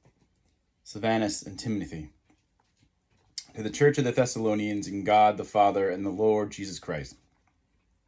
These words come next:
grace to you and peace from God our Father and the Lord Jesus Christ. We give thanks to God always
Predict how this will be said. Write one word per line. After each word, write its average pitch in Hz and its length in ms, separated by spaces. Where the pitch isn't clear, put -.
grace 131 260
to 131 100
you 92 220
and 80 100
peace - 360
from 127 160
God 143 240
our 143 160
Father 110 360
and 82 140
the 110 60
Lord 110 320
Jesus 98 300
Christ. - 480
We 120 80
give 135 180
thanks 147 320
to 131 100
God 131 300
always 90 480